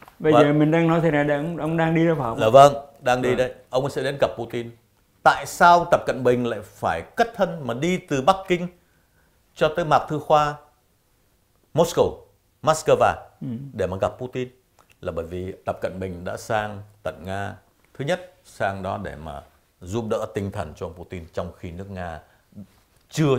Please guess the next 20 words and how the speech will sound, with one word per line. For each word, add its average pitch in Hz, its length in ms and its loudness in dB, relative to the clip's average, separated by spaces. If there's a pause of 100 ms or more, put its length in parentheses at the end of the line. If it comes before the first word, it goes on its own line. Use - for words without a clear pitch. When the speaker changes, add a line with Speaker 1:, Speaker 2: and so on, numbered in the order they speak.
(160)
Speaker 2:
chiến 131 200 -6
thắng 120 240 -10
được 95 140 -12
cái 87 140 -14
trận 92 140 -16
chiến 87 200 -14
này. 85 100 -12 (840)
Thứ 151 100 -6
hai, 135 360 -2 (920)
khi 165 160 0
họ 135 220 4
qua 135 140 6
như 127 160 -2
vậy 98 240 -4
thì 98 80 -10
có 113 160 -4
những 127 240 -8
cuộc - 220 -8
thảo 82 160 -10
luận 90 200 -4